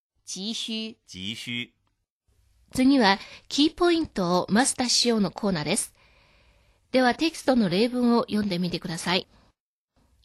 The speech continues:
Speaker 3: 車を持つ若者が少しずつ増えました。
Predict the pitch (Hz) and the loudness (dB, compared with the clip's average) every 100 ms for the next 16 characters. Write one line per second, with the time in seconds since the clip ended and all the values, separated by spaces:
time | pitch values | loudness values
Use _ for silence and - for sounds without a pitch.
0 | _ - 254 311 320 302 311 - 208 - | _ -2 0 2 2 0 -2 -2 -4 -2
1 | 285 240 180 151 - - 302 - 269 269 | 0 0 0 -4 -6 -6 -4 -4 -4 -6
2 | - - 185 165 160 - 151 | -6 -6 -4 -4 -2 -2 -2